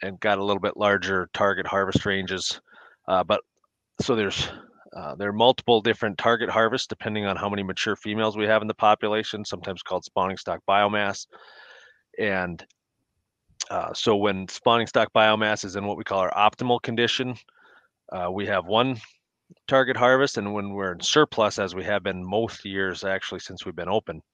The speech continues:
um, then we have an even more aggressive, uh,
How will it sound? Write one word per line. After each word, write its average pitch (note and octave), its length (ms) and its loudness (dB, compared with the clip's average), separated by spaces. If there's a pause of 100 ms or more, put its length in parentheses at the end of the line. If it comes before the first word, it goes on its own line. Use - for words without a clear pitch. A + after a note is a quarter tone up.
(580)
um, D#2+ 500 -4
then G2 280 -4
we G2+ 80 -4
have G2 120 -2
an F#2 200 -6
even F#2 200 -8
more F#2+ 260 2
aggressive, F2+ 600 -4 (420)
uh, A1 180 -14